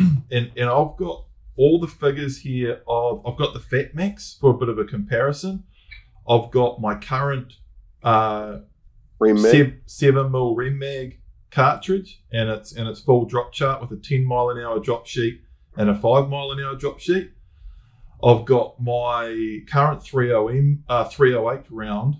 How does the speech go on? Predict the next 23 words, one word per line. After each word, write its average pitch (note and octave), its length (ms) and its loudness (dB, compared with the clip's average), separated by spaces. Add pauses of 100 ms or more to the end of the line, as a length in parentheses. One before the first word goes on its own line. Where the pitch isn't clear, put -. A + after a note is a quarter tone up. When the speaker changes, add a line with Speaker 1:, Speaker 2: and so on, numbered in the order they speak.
(160)
Speaker 1:
which A#2+ 280 -2
is B2 200 -2
surprisingly D#3 680 0
bloody B2 300 -2
good. A2 320 -2
This, - 320 -8
it's, A#2 220 -8
and A#2+ 180 -4
it's A#2 140 -6
actually C3+ 380 -2
interesting B2 380 -6
when G#2+ 120 -10
we - 40 -16
talk B2 200 -2
about A2 340 -8
that. A#2 240 -6
I'm C#3+ 220 2
using D#3+ 580 -6
the, B2 500 0 (460)
uh, A2 240 2
two D3 260 2
hundred D3+ 260 -4
and A2+ 100 -6